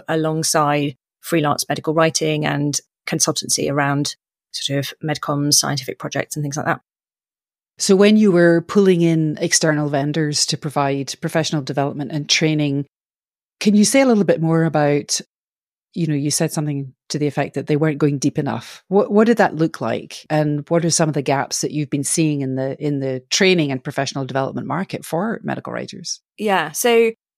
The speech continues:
Speaker 1: this was sort of ten, twelve years ago. And there were a few people who were doing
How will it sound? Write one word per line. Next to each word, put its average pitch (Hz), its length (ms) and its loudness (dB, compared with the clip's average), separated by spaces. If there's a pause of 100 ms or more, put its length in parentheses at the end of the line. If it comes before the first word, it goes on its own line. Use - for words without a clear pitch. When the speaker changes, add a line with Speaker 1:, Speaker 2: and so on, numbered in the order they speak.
(140)
Speaker 1:
this 302 260 0
was 214 580 0
sort 196 180 -6
of 175 200 -4
ten, 190 300 -4
twelve 175 260 -4
years 175 220 -4
ago. 82 400 -4 (160)
And 175 640 -4 (400)
there 202 180 2
were 190 340 6
a - 40 -2
few 247 240 2
people 185 300 -2
who 170 180 -2
were 170 100 -2
doing 165 640 2